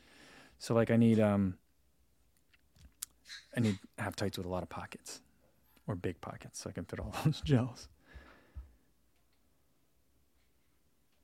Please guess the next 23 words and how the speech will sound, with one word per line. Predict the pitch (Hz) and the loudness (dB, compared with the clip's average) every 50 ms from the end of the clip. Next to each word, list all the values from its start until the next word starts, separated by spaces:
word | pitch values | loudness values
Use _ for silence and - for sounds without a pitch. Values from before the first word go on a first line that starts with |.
| _ _ _ _ _ _ _ _ _ _ _ _ _ _ _ - | _ _ _ _ _ _ _ _ _ _ _ _ _ _ _ -4
Mm. | 147 151 156 156 160 165 165 160 165 165 165 165 165 - _ _ - _ _ _ _ _ _ _ _ _ _ _ _ _ _ _ - - - _ _ _ _ _ _ _ _ - - _ _ _ _ _ _ _ _ _ _ _ - - - _ _ _ _ _ _ _ _ _ _ _ _ _ _ _ - - - - _ - | -2 -2 -2 -2 -4 -4 -6 -6 -6 -6 -8 -8 -10 -16 _ _ -20 _ _ _ _ _ _ _ _ _ _ _ _ _ _ _ -20 -20 -20 _ _ _ _ _ _ _ _ -20 -20 _ _ _ _ _ _ _ _ _ _ _ -12 -12 -12 _ _ _ _ _ _ _ _ _ _ _ _ _ _ _ -20 -20 -20 -20 _ -2
Yeah, | - 131 110 - - - | 0 0 0 0 -4 -10
Stacy | - - - - 147 156 - 180 151 | -12 -2 2 2 2 4 2 0 0
says, | - 147 135 117 - | 2 2 2 2 0
"To | - | 2
be | 131 135 | 2 2
clear, | - - 127 120 | 4 4 4 4
the | 110 120 | 4 4
daylight | 113 - 139 151 156 135 120 | 8 8 8 8 8 6 4
savings | - - 131 131 139 143 143 127 | 4 4 6 8 8 6 6 4
time | - - 139 139 143 | 4 2 4 4 6
would | 139 127 113 | 4 4 4
be | 120 | 2
permanent | 110 - - 135 120 110 101 90 - | 0 2 2 4 4 4 2 0 -4
and | 117 | -8
standard | - - 127 127 123 117 | 0 4 4 6 6 6
time | - 110 107 101 | 4 2 0 0
would | 101 98 | 0 0
go | 107 98 | 0 0
away, | 101 95 - - | 0 -2 -4 -6
which | - - - | -8 -10 -6
seems | - 110 101 101 | -6 -6 -4 -4
odd." | - - - | -6 -6 -6